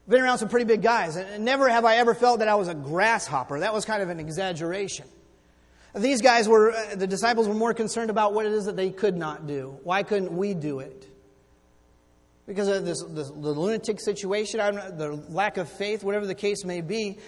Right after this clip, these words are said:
they were more concerned about themselves. And oftentimes we are more concerned with us, about ourselves, than we are about Jesus Christ, which enables us to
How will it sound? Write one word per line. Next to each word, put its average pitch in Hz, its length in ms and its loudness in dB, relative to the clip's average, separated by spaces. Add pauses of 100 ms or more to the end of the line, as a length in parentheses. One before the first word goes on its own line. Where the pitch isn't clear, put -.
(140)
they 190 120 0
were 185 80 0
more 196 180 -2
concerned 190 440 -6
about 170 280 -4
themselves. 170 440 -4
And 170 120 -6
oftentimes 208 720 -6
we 208 260 -6 (260)
are 180 140 -2
more 226 260 0
concerned 220 680 -4
with 185 340 -4 (640)
us, 185 580 2
about 190 300 -2
ourselves, 175 880 0
than 185 160 -4
we 185 160 -2
are 190 520 0 (240)
about 156 320 -6
Jesus 190 440 -4
Christ, 196 520 -2
which 180 220 -6
enables 190 840 0
us 180 220 0
to 175 140 -2